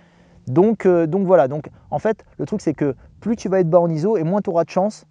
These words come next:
d'avoir du bruit sur ton image. Mais bon, de nuit, si t'as un G H quatre, c'est pour ça que l'intérêt d'avoir un dix-sept millimètres à un point huit, ça te permettra d'avoir plus de lumière puisque tu vas rester à deux cents iso. Alors attention, si t'es avec cet objectif-là, en étant à deux cents iso de nuit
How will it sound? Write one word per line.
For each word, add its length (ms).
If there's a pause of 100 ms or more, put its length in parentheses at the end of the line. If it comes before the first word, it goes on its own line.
(160)
d'avoir 340
du 100
bruit 160
sur 120
ton 100
image. 440
Mais 140
bon, 160
de 140
nuit, 180
si 140
t'as 100
un 120
G 100
H 160
quatre, 300 (240)
c'est 100
pour 100
ça 120
que 100
l'intérêt 460
d'avoir 280
un 140 (240)
dix-sept 280
millimètres 400
à 20
un 120
point 180
huit, 320
ça 120
te 40
permettra 280
d'avoir 200
plus 160
de 60
lumière 240
puisque 220
tu 100
vas 80
rester 180
à 40
deux 100
cents 140
iso. 240 (400)
Alors 180
attention, 400 (300)
si 140
t'es 340
avec 240
cet 180
objectif-là, 720
en 100
étant 220
à 60
deux 140
cents 160
iso 220
de 120
nuit 140